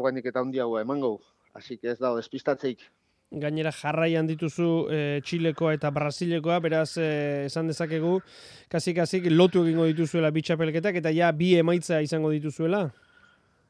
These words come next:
Speaker 1: Hoi da, bat bestian atzean jungo ja, eta Sudamerikako buelta ja amaituta utziko dugu, Brasilgoa eta gero, gero deskantzotxo bat izango da, eta horren atzetik, ba, Australia dugu. Así que, nada, hemengo bi,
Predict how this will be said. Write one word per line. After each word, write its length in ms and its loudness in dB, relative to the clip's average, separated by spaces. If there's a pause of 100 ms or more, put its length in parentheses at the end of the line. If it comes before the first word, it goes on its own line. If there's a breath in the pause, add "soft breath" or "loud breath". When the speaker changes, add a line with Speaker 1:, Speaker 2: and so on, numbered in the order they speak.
(1000 loud breath)
Speaker 1:
Hoi 220 6
da, 220 8
bat 160 6
bestian 340 6
atzean 320 4
jungo 260 4
ja, 200 6
eta 180 2
Sudamerikako 720 4
buelta 320 4
ja 100 6
amaituta 400 4
utziko 300 2
dugu, 160 4
Brasilgoa 420 2
eta 160 4
gero, 320 4 (380 loud breath)
gero 220 6
deskantzotxo 580 2
bat 100 2
izango 400 4
da, 160 -2
eta 140 2
horren 240 4
atzetik, 400 2
ba, 100 6
Australia 480 2
dugu. 220 0 (320)
Así 320 -10
que, 220 0 (580 loud breath)
nada, 240 0
hemengo 480 2
bi, 420 -4